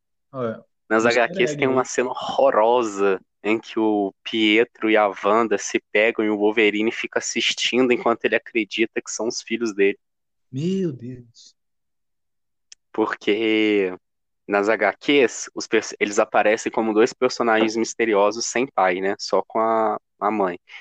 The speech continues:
Speaker 1: Uhum.
Speaker 2: E aí, em algum momento, antes deles descobrirem a origem deles como filhos do Magneto,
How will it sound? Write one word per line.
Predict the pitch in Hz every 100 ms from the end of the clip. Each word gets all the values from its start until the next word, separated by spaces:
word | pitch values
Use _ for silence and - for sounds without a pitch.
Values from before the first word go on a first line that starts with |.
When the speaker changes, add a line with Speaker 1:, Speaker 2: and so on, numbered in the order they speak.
| - _ _ 143
Speaker 1:
Uhum. | 135 120
Speaker 2:
E | 110
aí, | 104
em | 110 110
algum | 110 110
momento, | 135 131 113 117 139 131 -
antes | 107 117 -
deles | 107 107 107
descobrirem | - - 101 98 101 98 95
a | 95 90 90 _ _ _
origem | 98 101 104 101 98
deles | 95 -
como | - 92
filhos | - 120 110 98
do | 95
Magneto, | 95 90 98 139 143 -